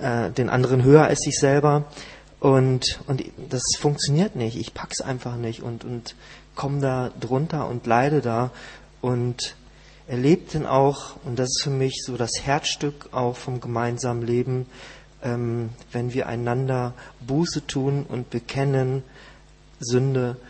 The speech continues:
und Schuld. Und das finde ich, ist das Allerschönste in der Gemeinschaft, wenn man sich einander vergibt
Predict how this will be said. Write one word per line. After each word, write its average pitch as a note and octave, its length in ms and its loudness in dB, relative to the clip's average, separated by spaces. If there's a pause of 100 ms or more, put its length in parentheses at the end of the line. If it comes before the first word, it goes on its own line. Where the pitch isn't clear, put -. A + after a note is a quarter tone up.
(160)
und A#2+ 160 -8
Schuld. A2 420 -2 (600)
Und A#2 260 -6
das B2 180 -6
finde B2 280 -4
ich, - 440 -12 (320)
ist - 220 -8
das - 200 -8
Allerschönste A#2+ 580 -4
in A2 100 -8
der A2 120 -4
Gemeinschaft, A2+ 680 -6
wenn A2+ 80 -8
man A2 200 -4
sich A2+ 260 -8 (240)
einander A#2+ 440 -2
vergibt A#2+ 600 -8